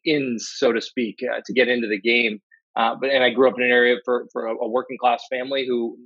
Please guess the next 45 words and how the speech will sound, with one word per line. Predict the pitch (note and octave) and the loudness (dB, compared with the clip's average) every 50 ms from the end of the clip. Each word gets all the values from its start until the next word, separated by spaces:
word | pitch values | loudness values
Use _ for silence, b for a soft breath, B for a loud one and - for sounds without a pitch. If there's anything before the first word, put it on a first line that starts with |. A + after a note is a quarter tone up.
| - - | -14 -10
you | - A2+ | -10 -8
know, | |
went | G#2+ A2+ A#2+ C3 | -6 -2 -2 0
about | B2 G#2+ B2 A#2+ A#2+ B2+ | 2 2 2 4 4 4
it | C3 - | 4 2
and | - G#2 | 0 -2
tried | - B2+ A#2+ A#2 | -2 0 0 0
to | A#2 A2+ | -2 -4
do | A2 A#2+ B2+ A#2+ | -6 -4 -4 -2
everything | A2+ B2+ B2+ A#2+ B2 B2 | -2 -2 -2 -4 -4 -6
they | A#2+ A2 - - - | -8 -10 -10 -8 -6
could, | C3 A2+ - - _ _ _ _ _ _ - | -4 -4 -4 -6 _ _ _ _ _ _ -6
uh, | A#2 A2+ A2 - - | -4 -4 -4 -4 -6
to, | B2 G#2 - - | -8 -8 -6 -4
to | - A#2+ A#2 - - | -2 -2 -2 -2 -4
continue | B2 G#2+ - - B2 B2 A#2+ A#2 G#2+ | -6 -6 -6 -6 -6 -4 -4 -2 -2
to | A2+ A2+ A2+ A2 G#2+ - _ _ _ - | 0 0 0 0 -2 -4 _ _ _ -2
put | - C3 B2+ A#2+ - - G#2+ | 0 0 0 0 -2 -4 -2
the, | A#2+ A#2 A#2 A#2 A#2 - - - - | 0 0 2 0 0 -4 -6 -6 -6
our | C3 A#2+ | -6 -4
family | - - C#3 C3 C3+ C#3 C#3 C#3 | -2 0 0 2 2 2 0 0
in | B2+ A#2 | 0 0
the | G#2+ | 0
best | C3 C3+ - - | 0 0 2 0
position, | C3 B2+ C#3 C3+ - - G2+ F#2 F2+ G2 A2 | 0 2 2 2 0 -2 -8 -12 -10 -6 -4
uh, | B2 B2+ A#2+ A2+ | -4 -4 -2 0
day | B2+ B2+ C3 B2+ | 2 4 4 4
in | B2 | 2
and | B2 A#2 A2 | 0 0 0
day | A#2+ A2+ A#2 | 0 2 2
out. | A2+ A2 - - - | 0 -2 -4 -8 -8
And, | A#2 A2+ G#2+ A2+ A2+ A2+ | -8 -8 -8 -10 -10 -10
and | A#2 A2+ A2 | -10 -10 -10
so | - - B2+ A#2 A2+ A2 - _ _ _ _ - - | -6 -2 -2 0 0 -2 -4 _ _ _ _ -2 0
I | D3 | 0
saw | C#3+ - D3 C3+ | 2 2 2 2
what | B2 A#2 - A#2+ | 2 0 0 0
work | C3+ C#3 - - | 0 0 0 -2
ethic | B2 A2 - B2 G2 A#2 | -4 -4 -6 -10 -10 -8
was | A2 A2 A2 G#2+ - - | -6 -6 -6 -6 -8 -12
from, | - A#2+ G#2+ G#2+ G#2+ G2 _ _ _ _ _ - | -12 -10 -10 -10 -12 -16 _ _ _ _ _ -10
you | A#2 A2+ | -8 -6
know, | |
my | A2 A#2 A#2 A2 | -4 -4 -4 -4
father, | - - B2+ B2+ B2+ B2 A2+ G#2+ G#2+ A2 A2+ | 0 2 4 4 4 4 2 -2 -6 -6 -6